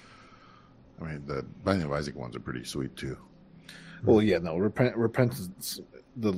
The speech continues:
Speaker 2: the last one is
Speaker 1: Yeah.
Speaker 2: considered, is, it,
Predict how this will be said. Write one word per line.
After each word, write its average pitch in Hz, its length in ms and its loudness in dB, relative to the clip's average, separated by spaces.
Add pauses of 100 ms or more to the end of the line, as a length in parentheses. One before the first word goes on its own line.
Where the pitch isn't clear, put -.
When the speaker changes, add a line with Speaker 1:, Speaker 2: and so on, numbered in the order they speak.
Speaker 2:
the 104 140 4
last 117 420 6
one 95 100 4
is 80 340 -4
Speaker 1:
Yeah. 71 140 -2
Speaker 2:
considered, 101 560 2
is, 95 460 0 (800)
it, 120 280 4